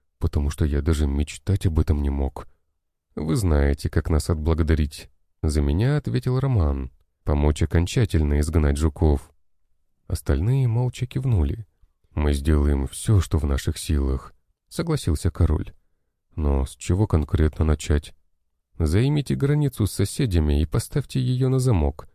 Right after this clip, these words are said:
дабы всякие нехорошие люди к вам не лезли,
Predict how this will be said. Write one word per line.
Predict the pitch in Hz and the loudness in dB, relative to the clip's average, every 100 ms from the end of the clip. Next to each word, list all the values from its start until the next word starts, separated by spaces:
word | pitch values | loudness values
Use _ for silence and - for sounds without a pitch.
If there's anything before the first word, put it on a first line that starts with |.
| - | -4
дабы | 78 76 80 | 0 2 0
всякие | - 95 92 90 | 0 -2 2 2
нехорошие | 98 104 101 101 - 110 | 2 0 0 0 0 0
люди | 135 123 85 | 0 0 0
к | - | 0
вам | 120 131 | -2 2
не | 110 | 2
лезли, | 78 76 73 73 73 | 2 2 2 2 2